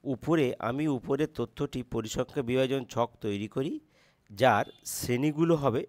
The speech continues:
শূন্য থেকে দুই, দুই থেকে চার, এইভাবে স-, শ্রেণীগুলো হবে। আর এই পরিসংখ্যা বিভাজন ছক থেকে শ্রেণী অন্তর, শ্রেণী দৈর্ঘ্য, শ্রেণী পরিসংখ্যা,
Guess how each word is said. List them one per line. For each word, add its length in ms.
শূন্য 400
থেকে 280
দুই, 320
দুই 220
থেকে 260
চার, 240
এইভাবে 420
স-, 300
শ্রেণীগুলো 440
হবে। 260
আর 280
এই 160
পরিসংখ্যা 480
বিভাজন 300
ছক 260
থেকে 340
শ্রেণী 420
অন্তর, 560
শ্রেণী 420
দৈর্ঘ্য, 540
শ্রেণী 360
পরিসংখ্যা, 880